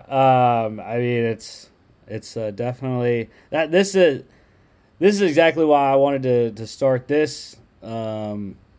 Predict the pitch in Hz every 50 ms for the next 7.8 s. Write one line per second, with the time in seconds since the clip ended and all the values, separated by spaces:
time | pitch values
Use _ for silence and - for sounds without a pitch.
0 | - - _ _ _ - 104 127 131 131 131 - 127 127 123 120 113 104 101 104
1 | 117 117 117 117 113 107 110 120 120 117 117 113 110 110 104 - _ _ _ _
2 | _ _ _ 95 98 101 101 98 98 98 95 98 95 - 143 131 123 110 - 180
3 | 180 170 - - _ _ _ - 165 160 - 226 220 - 170 143 139 135 135 139
4 | 135 131 135 147 147 139 127 127 - 170 156 139 127 - _ _ - - 131 127
5 | - 160 165 160 151 147 139 131 - 143 139 135 135 139 143 147 151 151 147 139
6 | 143 135 131 135 135 131 135 131 123 - 139 131 135 131 123 127 123 120 120 120
7 | 117 117 113 107 - - - _ _ - 120 120 117 117 - -